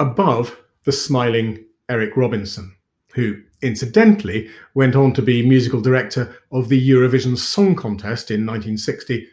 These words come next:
and nineteen sixty-three. And you'll see Record Review in Network Three. Intriguingly, at the end of the puff, it says, "Light music and continental cabaret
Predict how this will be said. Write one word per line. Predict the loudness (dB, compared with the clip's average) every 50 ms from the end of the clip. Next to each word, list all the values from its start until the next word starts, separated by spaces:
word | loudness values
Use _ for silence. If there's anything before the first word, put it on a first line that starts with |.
| _ _
and | -8 -6 -6 -6
nineteen | -6 -8 -8 -8 -10 -10
sixty-three. | -10 -12 -14 -16 -16 -16 -16 -16 -12 -8 -6 -6 -6 -8 -12 _ _ _ _ _ _ _ -20 -20 -20 -20 _ _
And | -2 -2 -2 -2 -4 -2
you'll | 0 0 0
see | 0 0 0 2 2 2 0 -2 -8 _ _ _ _ _ _ _ _
Record | 0 0 0 2 0 -2 -2 0
Review | 0 -2 0 -2 -2 -2 -2 -4 -6 -8 -4 -2
in | 0 0 2 2 0
Network | -2 -4 -6 -10 _ -14 -14 -14 -14 -18
Three. | -20 -20 -12 -10 -8 -8 -8 -12 -18 _ _ _ _ _ _ _ _ _ _ _ _ _ _ _ _ _ _ _ _ _ _ _ _ _ _ _ _ _ -8
Intriguingly, | -8 -4 -2 0 0 0 0 -2 -4 -6 -8 -10 -12 _ _ _ _ _ _ -8
at | -2
the | 0 2 4
end | 6 4
of | 4 2
the | -2 -8
puff, | -10 -12 -12 -12 -12 -14 -16
it | -16 -8
says, | -4 -2 -2 -2 -2 -4 -10 -16 _ _ _ _ _ _ _
"Light | -4 0 2 2 2 2 2 0
music | 0 2 2 2 2 0 0 -2 -6 -10
and | -10 -10 -10 -12 -4
continental | 0 2 2 2 2 0 -2 -2 -2 -4
cabaret | -6 -4 -2 -2 0 0 -2 -4 -6 -8 -10 -10